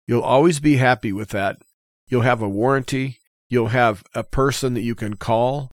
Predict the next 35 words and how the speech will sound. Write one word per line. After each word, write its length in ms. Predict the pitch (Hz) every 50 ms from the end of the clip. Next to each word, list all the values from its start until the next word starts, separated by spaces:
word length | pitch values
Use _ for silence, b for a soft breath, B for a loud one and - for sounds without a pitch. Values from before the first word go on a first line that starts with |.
| _ _ _ _ _ _ _
that 120 | - 117
can 160 | - - 113 107
come 200 | - 123 113 101
fix 400 | - - - 120 120 - - -
any 180 | 110 107 107
problem. 560 | - - - 98 98 110 117 123 123 131 127 - _ _ _ _ _ _ _ _ _ _ _ _ _ _ _ _ _ _ _ _ _
And 320 | - 123 123 123 120 113 101 -
with 260 | - 151 151 139 -
me, 480 | 135 151 160 170 175 180 180 165 - _ _ _ _ _ _ _ -
financially, 760 | - - 147 139 139 139 139 147 151 - - 139 135 127 127
I 40 | 123
have 200 | 123 127 117 -
to 80 | - 110
do, 280 | 98 120 120 113 104
uh, 200 | 98 98 101 101 98 - _ _ _ _
everything 360 | 117 117 104 113 - 110 101
myself. 580 | 98 85 87 - - 101 78 58 - - - - - - _ _ _ _ _ _ _ _ _
So 120 | - - 113
I 80 | 123
don't 180 | 139 151 139 131
have 220 | 127 135 120 113
that 220 | 113 113 107 - -
luxury 520 | 117 117 120 - - - 113 107 98 90
of 220 | 90 90 - -
calling 380 | - - 120 117 117 113 104 101
people 340 | - 117 113 - - 98 101
up 160 | 101 101 -
and 100 | 101 95
saying, 260 | - - 101 98 95
"Hey, 180 | 101 117 101 87
come 200 | - - 107 104
out 160 | 101 101 101
here 220 | 98 107 101 95
and 160 | 85 87 98 110
install." 580 | 113 104 - - - 92 95 92 92 92 -